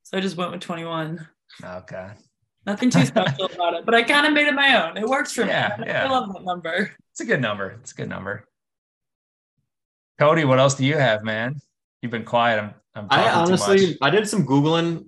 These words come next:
Speaker 3: Y-, there's not, I can't
Speaker 2: <laughs>
Speaker 3: find a whole lot. Like, you're pretty, your life is pretty well hidden. I mean, I minus the Instagram and some TikToks and things. Um,
Speaker 2: <laughs> There were some good TikToks that I saw.
Speaker 1: <laughs>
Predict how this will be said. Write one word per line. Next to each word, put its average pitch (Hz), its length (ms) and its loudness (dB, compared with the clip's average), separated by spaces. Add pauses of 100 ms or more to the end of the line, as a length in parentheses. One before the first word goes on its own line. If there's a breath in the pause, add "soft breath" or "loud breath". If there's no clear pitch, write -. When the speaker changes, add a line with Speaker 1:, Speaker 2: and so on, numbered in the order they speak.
(140)
Speaker 3:
Y-, 147 140 -8
there's 175 180 4
not, 208 220 2
I 156 140 4
can't 156 280 -2
Speaker 2:
<laughs> - 40 -20
Speaker 3:
find 196 200 0
a 165 60 2
whole 175 240 0
lot. 185 300 2
Like, 143 160 0 (180)
you're 160 140 2
pretty, 240 260 -6 (120)
your 156 260 -2
life 180 300 -4
is 151 100 -6
pretty 156 260 -4
well 143 240 -2
hidden. 139 400 -10 (160)
I 135 80 -2
mean, 135 160 2
I 127 80 0
minus 131 360 0
the 117 160 -2
Instagram 113 580 -4
and 113 100 -4
some 107 160 -10
TikToks 113 540 -2
and 107 120 -8
things. 113 380 -4 (480 loud breath)
Um, 123 400 2
Speaker 2:
<laughs> - 60 -14 (440 soft breath)
There 139 120 2
were 185 140 6
some 220 140 2
good 175 140 2
TikToks 135 540 0
that 104 140 -6
I 98 40 -8
saw. 95 400 -6 (400)
Speaker 1:
<laughs> 311 720 0